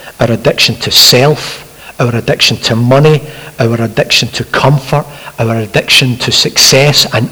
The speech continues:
on and on and on, God aggressively pursues and delights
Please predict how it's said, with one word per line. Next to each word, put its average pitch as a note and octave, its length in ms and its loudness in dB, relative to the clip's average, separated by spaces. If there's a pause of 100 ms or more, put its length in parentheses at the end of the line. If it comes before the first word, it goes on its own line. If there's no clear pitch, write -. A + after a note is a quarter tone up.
on C#3+ 320 4
and A#2+ 260 -2
on C3 360 4
and B2+ 260 -2
on, C#3 360 2 (520)
God C#3 460 4 (260)
aggressively B2 1000 0
pursues C#3+ 840 2 (640)
and A#2 200 0
delights B2+ 680 2